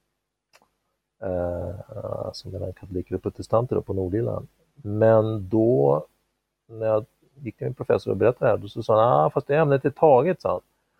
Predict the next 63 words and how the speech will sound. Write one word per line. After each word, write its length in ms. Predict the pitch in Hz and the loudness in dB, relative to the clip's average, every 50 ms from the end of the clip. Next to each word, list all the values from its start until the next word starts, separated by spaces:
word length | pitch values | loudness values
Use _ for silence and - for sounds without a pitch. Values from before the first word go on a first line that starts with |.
| _ _ _ _ _ - - - | _ _ _ _ _ -16 -10 -6
han. 320 | 135 120 143 131 127 123 | -2 0 0 0 -2 -2
<clears throat> 0 | |
"Det 80 | 127 123 | -2 -2
är 40 | |
bra 160 | 123 120 131 147 | 2 2 2 2
om 80 | 143 | 2
du 80 | 139 127 | 0 0
kan 140 | 143 131 127 | 0 2 2
välja 220 | 127 123 123 123 | 4 4 4 6
något 140 | 117 123 143 160 147 | 6 6 6 6 4
annat." 320 | 101 87 - - _ _ _ _ _ _ _ _ _ _ _ _ _ _ _ _ _ _ _ _ _ _ _ _ _ _ _ _ _ _ _ _ _ _ | 2 -2 -4 -6 _ _ _ _ _ _ _ _ _ _ _ _ _ _ _ _ _ _ _ _ _ _ _ _ _ _ _ _ _ _ _ _ _ _
Och 60 | - | 0
då 60 | 107 | 4
var 100 | 120 123 | 6 6
jag 60 | 107 | 6
helt 240 | 104 113 113 104 - | 8 6 4 4 4
inställd 340 | 113 98 92 - - 120 - | 0 -2 -2 -2 -4 -6 -4
på 60 | - | -2
det, 140 | 101 98 95 | -2 -4 -2
så 120 | - 104 | -4 -6
att, 100 | 107 - | -6 -2
"Jaha, 420 | - 101 101 101 98 110 120 120 117 | 0 0 0 0 2 4 4 4 4
vadå 300 | 107 104 120 143 147 120 - | 2 2 2 4 4 4 2
då?" 80 | - 98 | 0 -4
Så 100 | - - | -6 -6
jag, 160 | - - - 104 | -6 -6 -8 -10
"Då 60 | 107 | -12
får 160 | - - - | -10 -8 -6
du 260 | - - 117 117 117 120 135 139 _ _ _ _ _ | -6 -4 -6 -8 -10 -12 -14 -16 _ _ _ _ _
hjälpa 300 | - 104 98 - - 104 | -8 -8 -6 -6 -4 -4
mig 100 | 107 101 | -2 -2
att 80 | 95 - | 0 0
tänka 300 | 113 95 87 - - 107 | 0 0 0 -2 -4 -2
här." 80 | 95 | 0
"Ja", 440 | 92 98 92 90 90 87 90 92 104 101 | 0 2 2 4 4 4 6 4 4 2
sa 100 | - 90 | 0 -2
han, 100 | 90 95 | -2 -4
så 100 | - - | -6 -10
funderade 300 | - - 101 98 95 95 | -10 -6 -2 0 0 0
han 80 | 98 98 | 0 0
lite, 240 | 98 92 - 101 | -2 -4 -4 -6
så 120 | 90 98 104 | -8 -8 -4
sa 120 | - 110 | 0 2
han, 80 | 95 101 | 4 6
"Ja, 80 | 117 131 | 6 4
men 140 | 139 143 139 | 4 4 4
det 80 | 139 | 4
här 140 | 135 143 139 | 6 4 4
med 480 | 135 135 135 131 131 131 139 143 143 139 | 4 2 0 0 0 -2 -4 -6 -6 -6
Mellanöstern, 580 | 131 131 131 135 143 160 147 - - 156 139 | -4 0 2 2 2 2 2 0 -2 -2 0
så 100 | 123 120 | 2 2
här, 300 | 95 87 92 90 110 110 - | 2 2 2 0 -2 -4 -6
konflikten 460 | - 120 107 - - 107 - - 110 | -8 -8 -8 -6 -6 -8 -8 -8 -4
mellan 180 | 107 104 104 104 | -2 -2 -2 -2
Israel 340 | 104 - - 113 107 107 110 | -4 -4 0 0 2 2 2
och 80 | - | 2
Palestina, 400 | - 107 104 101 - - 117 101 | 0 0 -2 -2 -2 -4 -4 0
det 180 | 92 98 151 160 | 4 6 6 6
är 60 | 123 | 6
spännande, 420 | - - - 101 98 98 98 98 98 | 4 2 -4 -4 -4 -4 -8 -10 -14
så 160 | - - - | -12 -10 -8
det, 220 | - 107 60 60 | -4 -4 -4 -4
det, 260 | 57 57 58 60 58 | -4 -4 -6 -6 -6